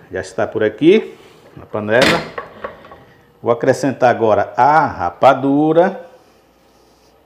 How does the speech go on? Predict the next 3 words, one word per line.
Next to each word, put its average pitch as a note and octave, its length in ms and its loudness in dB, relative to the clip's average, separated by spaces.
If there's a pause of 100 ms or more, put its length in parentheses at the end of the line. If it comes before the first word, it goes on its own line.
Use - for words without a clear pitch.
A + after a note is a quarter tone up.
(2500)
Coloca G2 300 -8
toda. B2+ 600 0 (640)
Você D#3+ 560 4